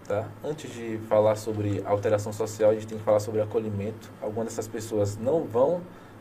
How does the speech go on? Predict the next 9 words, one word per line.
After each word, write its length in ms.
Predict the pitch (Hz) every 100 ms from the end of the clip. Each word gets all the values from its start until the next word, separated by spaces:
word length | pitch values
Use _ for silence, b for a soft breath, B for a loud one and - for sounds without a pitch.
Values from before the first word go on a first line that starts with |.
| -
até 600 | 107 104 110 107 104 101 -
as 160 | 104
entidades 400 | 110 107 104 101
públicas 540 | - 120 113 107 107 107
ou 60 |
não 120 | 113 117
procuram, 420 | 117 110 110 113
na 100 | 110
verdade, 600 | 107 101 101 101 104